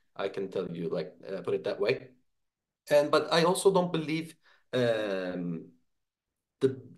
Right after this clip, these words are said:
the problems that we have are not stemming necessarily from things that we control ourselves. There's a constantly changing, uh, challenges, uh, brought to, brought in front of the, uh, civil society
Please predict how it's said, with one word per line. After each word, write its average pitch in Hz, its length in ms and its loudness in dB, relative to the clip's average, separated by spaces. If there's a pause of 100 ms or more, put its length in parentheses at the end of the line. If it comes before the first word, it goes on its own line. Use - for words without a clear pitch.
(160)
the 131 100 0
problems 156 880 2
that 131 200 2
we 120 100 -6
have 117 340 2 (120)
are 120 100 0
not 131 320 -2
stemming 135 420 2
necessarily 120 600 -2
from 117 380 -4
things 117 220 -10
that - 220 -4
we 123 100 -8
control 120 420 -2
ourselves. 95 720 0 (440)
There's 117 200 2
a 123 40 -2
constantly 135 360 -2
changing, 131 720 2
uh, 101 600 0
challenges, 131 720 0 (320)
uh, 104 220 -6
brought 131 340 4
to, 131 260 -4
brought 135 300 4
in 127 120 0
front 135 260 -2
of 127 200 0
the, 113 80 -6
uh, 98 560 -4
civil - 320 -6
society 110 640 -4